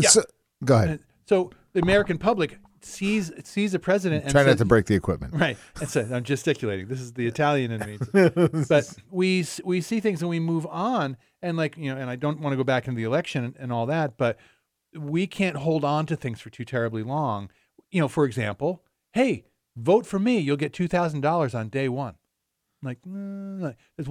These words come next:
Speaker 1: just one example and a minor one at that. But this is the
Speaker 2: Well,
Speaker 1: American
Speaker 2: I, you
Speaker 1: public,
Speaker 2: know,
Speaker 1: a
Speaker 2: you're,
Speaker 1: lot
Speaker 2: uh,
Speaker 1: happens
Speaker 2: okay,
Speaker 1: 'cause we
Speaker 2: let me,
Speaker 1: can't
Speaker 2: I'm just
Speaker 1: pay
Speaker 2: gonna push
Speaker 1: attention.
Speaker 2: back a little bit on that. All right. So that two thousand dollars should have come from the previous administration, and it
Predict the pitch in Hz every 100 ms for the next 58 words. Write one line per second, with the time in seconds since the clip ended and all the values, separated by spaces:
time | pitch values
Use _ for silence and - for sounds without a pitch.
0 | 196 185 165 131 113 135 110 104 113 127
1 | 135 120 104 92 139 104 - _ _ -
2 | 117 104 _ _ _ 170 165 170 - 160
3 | - - - - 170 165 160 240 220 180
4 | 185 196 208 208 214 233 180 185 180 185
5 | 170 165 - 156 180 202 165 170 196 -
6 | 214 180 180 - 147 131 110 104 87 92
7 | 85 80 69 135 - 113 117 107 - -
8 | 139 175 170 208 190 175 131 131 123 117
9 | - 120 104 131 117 113 104 - 127 117
10 | 101 - 95 95 85 - 104 90 95 87
11 | 85